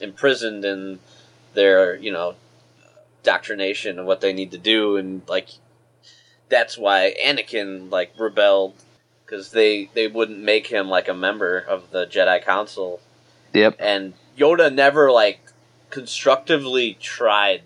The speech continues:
Speaker 1: to help.
Speaker 2: Like, even in the Clone Wars series, I'm in season two now,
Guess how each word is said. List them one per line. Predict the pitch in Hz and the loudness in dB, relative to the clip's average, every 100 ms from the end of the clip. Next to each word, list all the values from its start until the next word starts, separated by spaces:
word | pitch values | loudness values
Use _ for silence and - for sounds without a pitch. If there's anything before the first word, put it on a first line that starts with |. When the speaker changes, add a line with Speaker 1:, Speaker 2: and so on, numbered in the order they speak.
| - | -12
Speaker 1:
to | 80 82 | -10 -8
help. | 87 82 - _ _ _ _ _ _ _ _ _ _ _ - | -6 -8 -10 _ _ _ _ _ _ _ _ _ _ _ -2
Speaker 2:
Like, | 123 - | 0 0
even | 95 160 175 151 | 2 2 2 2
in | 127 143 143 | 4 4 2
the | 123 | 0
Clone | - 123 113 120 127 | 0 2 2 4 2
Wars | 131 135 135 127 | 2 4 4 2
series, | - - 113 117 127 | -2 0 4 4 4
I'm | 117 131 | 2 2
in | 139 | 0
season | - 131 123 120 104 | -2 0 0 -2 -6
two | - 117 123 | -4 0 2
now, | 135 98 80 76 80 | 2 2 2 2 0